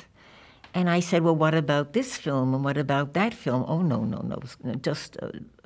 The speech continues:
I mean, I can't push somebody else's film." That was the end of the romance. Tom Brandon and I were finished. Well, actually, at that time,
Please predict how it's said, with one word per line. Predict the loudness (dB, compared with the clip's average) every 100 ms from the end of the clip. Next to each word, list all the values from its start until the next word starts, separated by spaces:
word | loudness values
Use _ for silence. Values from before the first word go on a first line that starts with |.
| -14 -6
I | -2
mean, | 0
I | 0 -2
can't | -2 -2 -2 -8
push | -10 -8
somebody | -2 -2 -2 -2
else's | -4 -6 -10 -10
film." | -14 -16 -18 -20 -20 -20 -20 -20 _ _ _ -4
That | -2 0
was | 2
the | 6 8
end | 8 6
of | 2
the | 0
romance. | 0 0 -2 -10 -12 -14 -16 -16 -18 -20 -20 -20 -20 -20 -20 _
Tom | -6 0 0
Brandon | 2 0 0 0 -2
and | -2 0
I | 0 0 -2 -4 -6 -10 -8
were | -8
finished. | -4 -2 0 -2 -6 -16 -20 -20 -20 -10
Well, | -8 -4
actually, | -4 -4 -4 -2 0 0 -2 -8 -20 -20 _
at | -6 0
that | 0 -2
time, | -4 -4 -2 0 0 -2 -6